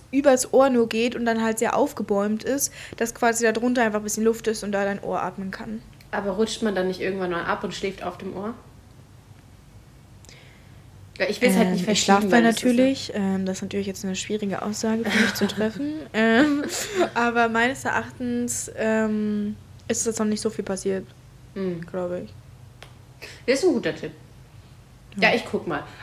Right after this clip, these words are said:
Speaker 2: Also wenn wir
Speaker 1: Mhm.
Speaker 2: wieder hier sind, wenn, wenn du dann im Malaga bist, ne?
Speaker 1: Mhm.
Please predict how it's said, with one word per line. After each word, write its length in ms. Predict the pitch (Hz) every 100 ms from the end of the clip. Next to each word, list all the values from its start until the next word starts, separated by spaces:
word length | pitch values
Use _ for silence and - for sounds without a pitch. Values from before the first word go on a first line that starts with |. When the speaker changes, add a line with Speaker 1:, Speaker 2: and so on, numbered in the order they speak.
| -
Speaker 2:
Also 220 | 208 220
wenn 200 | 233 220
wir 280 | 233 214 190
Speaker 1:
Mhm. 60 | 208
Speaker 2:
wieder 160 | 233
hier 260 | 240 262 277
sind, 180 | 277 302
wenn, 300 | 233 202 175
wenn 160 | 190 175
du 100 | 175
dann 200 | 156 175
im 60 |
Malaga 380 | 170 139 156 185
bist, 360 | 180 240 - -
ne? 240 | 170 - 285 - - -
Speaker 1:
Mhm. 680 | 208 196 190 190 190 208